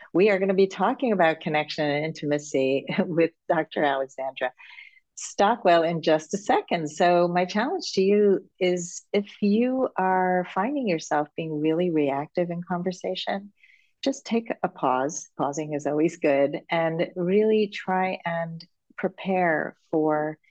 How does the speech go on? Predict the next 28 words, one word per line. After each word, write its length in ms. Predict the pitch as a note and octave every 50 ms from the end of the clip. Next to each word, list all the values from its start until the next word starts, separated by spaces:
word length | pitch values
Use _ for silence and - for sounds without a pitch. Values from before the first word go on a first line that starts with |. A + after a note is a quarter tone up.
| _ _ _ _ _ _ _ -
what 260 | E3 G#3 A#3 A3+ -
you're 80 | A3+ G#3
gonna 180 | G#3 G3 F#3+
say 240 | F#3 - F#3 E3+ D#3+
next 580 | D#3+ D#3 D3+ D3 - - - - - - - -
without 640 | - E3+ E3 - - - E3 E3 F3 F3+ F3 E3+ - _
just 300 | - - E3 E3 - -
saying 340 | - E3+ D#3+ D#3+ D#3+ D#3+
what's 440 | D#3 C#3+ D3 D3 D3 - - - - -
first 300 | - F3+ F3 E3+ - -
on 140 | D3+ D3+ D#3
your 100 | D3+ C#3+
mind, 320 | C#3+ C#3 C#3 C#3+ C#3 C3+
because 340 | - C#3+ D3 - D3 C3+ - -
often 560 | - D3+ D3 D3 - C#3 C#3 C3+ C3 C3+ - -
that 220 | - C#3+ C3+ D3
is 160 | C#3 C3+ -
something 400 | - - C#3 C3+ - - - C3
that 200 | C#3 C#3+ D3 -
just 280 | - - - - - - _ -
pushes 300 | - - - - - -
the 80 | - -
person 400 | - - C3+ C3 - - C3 C3
away. 360 | B2 B2 A#2+ A#2+ B2 C3 - _ _ _ _ _ - - - - - - - - _ _
And 400 | - - F#3 F#3 F#3 F#3 F#3 F3+
before 280 | F3+ G#3 G3+ - A3 G3+
I 60 | G3+
bring 380 | F#3 F#3+ F3+ E3+ E3+ E3+ E3+